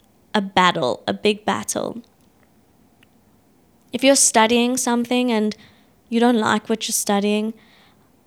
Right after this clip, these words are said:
drop out, okay? Drop out. You're gonna be wasting your parents' money. You're gonna waste your time. You're gonna waste their time. And it's okay to drop out and to start something else.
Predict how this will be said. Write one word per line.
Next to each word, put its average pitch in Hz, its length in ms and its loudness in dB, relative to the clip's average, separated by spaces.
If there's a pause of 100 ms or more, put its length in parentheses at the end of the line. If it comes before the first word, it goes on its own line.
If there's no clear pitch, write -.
drop 262 340 6
out, - 420 2
okay? 196 360 -2
Drop 226 580 2
out. 202 300 0
You're 220 80 0
gonna 226 200 2
be 226 140 -2
wasting 226 460 2
your 320 100 0
parents' 247 420 0
money. 214 220 0
You're 214 160 -2
gonna 214 80 0
waste 233 340 0
your 262 80 -6
time. 226 320 -8
You're 214 120 -4
gonna 208 80 -2
waste 220 340 0
their 233 140 0
time. 208 580 -4 (480)
And 208 460 2 (840)
it's - 240 0
okay 254 340 6
to 233 80 2
drop 208 300 0
out 208 180 2
and 208 140 -4
to - 80 -6
start 220 360 -4
something 220 480 -6
else. - 540 -4